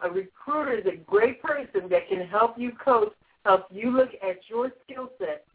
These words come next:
and match your skill set to the market. I, I, I would dare say that that's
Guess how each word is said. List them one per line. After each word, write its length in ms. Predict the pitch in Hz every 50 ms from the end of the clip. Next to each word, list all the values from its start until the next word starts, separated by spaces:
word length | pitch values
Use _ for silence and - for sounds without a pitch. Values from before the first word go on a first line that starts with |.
| _ _
and 240 | - 175 175 180 185
match 240 | 202 202 202 196 - - _
your 260 | 190 185 202 226 240 233 - _
skill 240 | - 214 202 190 - -
set 200 | 196 170 - - _ -
to 80 | 220
the 80 | 185 185
market. 400 | 175 165 156 151 143 - - - - 156
I, 60 | 190
I, 320 | 202 196 208 208 - 214 208
I 20 |
would 220 | 208 - - 175
dare 200 | 190 208 202 196 -
say 160 | 202 160 156
that 100 | 160 156 _ -
that's 220 | 190 214 - -